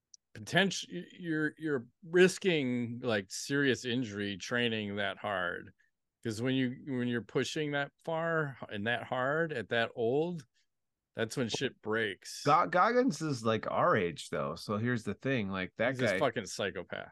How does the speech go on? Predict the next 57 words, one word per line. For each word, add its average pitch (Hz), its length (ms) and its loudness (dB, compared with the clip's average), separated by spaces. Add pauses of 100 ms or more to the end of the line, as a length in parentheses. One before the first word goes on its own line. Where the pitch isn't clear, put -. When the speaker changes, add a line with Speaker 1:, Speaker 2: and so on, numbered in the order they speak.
(120)
Speaker 1:
and 107 120 -4
he's 110 160 -4
Speaker 2:
he's 139 80 2
Speaker 1:
probably 120 220 4
on 110 140 4 (100)
Speaker 2:
nuts. - 20 -2
Speaker 1:
a 101 60 0
bunch 98 260 -4
of 98 80 -10
shit. - 340 -8 (320)
Speaker 2:
Great 139 320 2
book. 110 360 -2
If 95 180 -10
you 101 120 -2
haven't 98 240 -4
read 98 140 -2
his 98 120 -12
book 110 320 -6
or 92 220 -2
listened 107 320 -6
to 104 160 -6
it, 90 80 -6
the 101 120 -2
audio 120 320 4
book 92 240 -6
I 92 80 0
would 90 140 -4
recommend 90 500 -8
'cause 101 180 -10
it's 98 160 -12
more 98 140 -6
done 95 300 -6
like 92 160 -10
a - 20 -12
podcast. 113 680 -6 (100)
Really, 104 260 -2
Speaker 1:
Mm-hmm. 104 160 -6
Speaker 2:
really 113 260 -2
well 85 180 -4
done. 82 220 -10 (600)
But 117 80 0
yeah, 113 140 4
that 123 100 4
guy's 139 220 4
insane. 101 360 -2 (160)
He's, 113 380 -2
he's 110 220 -2
one 123 120 -2
of 127 80 0
those 113 180 0
people 110 380 -6 (200)
that 92 260 -2 (460)
doesn't 101 300 -2
have 92 180 -2
an 85 60 0
off 87 200 0
switch. - 380 -12